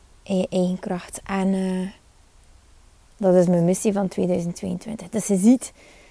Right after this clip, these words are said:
keer op keer kom je zo tegen van wat resoneert wel, wat resoneert niet, waar mag ik voor gaan. En de key is om gewoon dat magnetisme te activeren. Om het gewoon zelfs in je D N A te activeren. Voeling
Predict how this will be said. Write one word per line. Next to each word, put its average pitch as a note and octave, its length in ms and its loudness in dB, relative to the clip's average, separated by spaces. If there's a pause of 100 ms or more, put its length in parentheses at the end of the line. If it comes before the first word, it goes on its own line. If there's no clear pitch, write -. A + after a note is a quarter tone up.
(240)
keer C4 240 -2
op A3+ 140 -2
keer A#3+ 260 2
kom A3+ 220 2
je G#3 100 2
zo G#3+ 140 2 (100)
tegen G#3+ 440 2 (360)
van F#3+ 300 -4
wat G3 160 0
resoneert G3 440 -2
wel, G#3 260 0
wat G3+ 120 -2
resoneert G3+ 400 -2
niet, A3+ 340 4 (320)
waar A3 260 0
mag G#3+ 140 2
ik G3+ 80 -8
voor G#3 180 -4
gaan. G3 360 0
En F#3+ 300 -4 (840)
de F3 100 -8 (100)
key C#4 480 4
is - 280 -2
om G3+ 260 0
gewoon F#3+ 360 2
dat F#3 120 0
magnetisme F#3+ 540 -2
te - 120 -6
activeren. F3+ 800 -8 (280)
Om G#3+ 140 2
het A3 140 2
gewoon A#3 380 2
zelfs G#3+ 240 -2
in G3 140 -6
je G3 140 4
D F3 40 -4
N G3 300 -2
A G3 140 -6
te - 140 -8
activeren. F3 760 -4 (1400)
Voeling G3 760 4